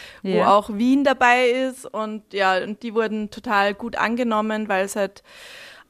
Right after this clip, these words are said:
Speaker 1: auch so ein Mix ist an Locals, die ihre Lieblingstipps verraten und aber auch unsere eigenen persönlichen Tipps. Also wir reisen selber sehr viele und sehr viel und gerne mit unseren Kids auch. Wir sind totale Hotelliebhaber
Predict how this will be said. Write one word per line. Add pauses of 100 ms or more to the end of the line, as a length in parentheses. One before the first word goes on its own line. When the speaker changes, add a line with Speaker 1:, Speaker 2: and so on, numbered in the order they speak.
Speaker 1:
auch
so
ein
Mix
ist
an
Locals,
die
ihre
Lieblingstipps
verraten
und
aber
auch
unsere
eigenen
persönlichen
Tipps.
Also
wir
reisen
selber
sehr
viele
und (200)
sehr
viel
und
gerne
mit
unseren
Kids
auch.
Wir
sind
totale
Hotelliebhaber